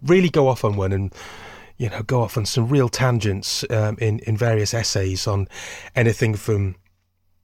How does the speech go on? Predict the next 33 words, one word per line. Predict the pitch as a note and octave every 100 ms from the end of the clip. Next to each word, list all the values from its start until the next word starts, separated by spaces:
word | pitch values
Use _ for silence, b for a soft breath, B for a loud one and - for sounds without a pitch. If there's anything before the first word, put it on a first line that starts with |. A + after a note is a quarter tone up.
| _ _ - -
zoology, | - C3+ B2 A2+ G2+ A2 C3
which | A2+ -
ticked | - A2+ -
off | G#2
the | A2
letter | G#2+ A2
Z, | F#2+ A2 A2 - B B B B -
to | B2 G#2+ G#2+ G#2
Queen's | - A#2+ A2+
Park | - A2+ G#2
Rangers, | B2 A2 A2+ G#2+ F#2
which | - G#2+
kind | - D3+
of, | B2+ B B
it's | B
kind | - D#3
of | -
cheating, | - B2+ - G#2+ G#2
um, | A#2+ A2 G#2+ - B B
for | -
the | A2+
letter | A#2 -
Q. | - - A2 G#2
It's | A2+
basically | - A2 -
a | G#2+
chapter | - F2+ F#2+
on |
football. | F2 G#2+ - G2 F2+ B B B B B
Um, | A#2 A#2 A#2 A2+ G#2+ G#2+ A2+ - -
so, | - C3+ B2 A#2+
yeah, | G#2+ B2 D#3 G2+ G2 A2
um, | A#2 A#2 A#2+ A#2 A2+